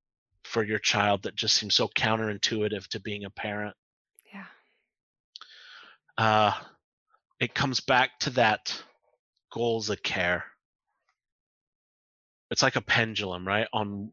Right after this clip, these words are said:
Speaker 2: Mm.
Speaker 1: swinging way to one side, I've seen families say, "If my child's heart is still beating, then they are fighting,"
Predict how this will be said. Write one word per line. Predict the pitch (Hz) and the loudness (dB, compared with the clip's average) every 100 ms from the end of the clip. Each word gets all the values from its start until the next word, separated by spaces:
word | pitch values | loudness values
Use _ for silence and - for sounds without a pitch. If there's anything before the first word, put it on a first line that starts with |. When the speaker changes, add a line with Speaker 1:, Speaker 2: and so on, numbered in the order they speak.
| - | -6
Speaker 2:
Mm. | 208 | -2
Speaker 1:
swinging | 196 120 117 107 104 | 0 2 2 2 2
way | 127 131 131 | 4 4 4
to | |
one | 117 120 117 | 4 4 2
side, | - 120 113 | 4 4 6
I've | 113 107 | 4 2
seen | 120 113 | -2 -4
families | 117 110 113 113 110 | 0 0 0 -2 -2
say, | - 117 107 107 104 107 101 _ _ _ _ _ _ _ - | 0 2 4 6 6 4 -2 _ _ _ _ _ _ _ -12
"If | - | 0
my | 135 139 | 2 4
child's | 160 151 123 | 4 4 2
heart | - - 110 120 - - - _ _ | -2 2 4 4 2 -4 -4 _ _
is | 117 | 0
still | - - 127 107 | 2 4 2 2
beating, | 113 110 120 143 165 170 _ _ _ _ _ _ _ _ _ _ _ _ _ | 0 2 4 2 -2 -12 _ _ _ _ _ _ _ _ _ _ _ _ _
then | 120 117 | -4 2
they | 117 | 2
are | 113 98 | 2 0
fighting," | - 98 95 87 76 | -2 -2 0 -4 -12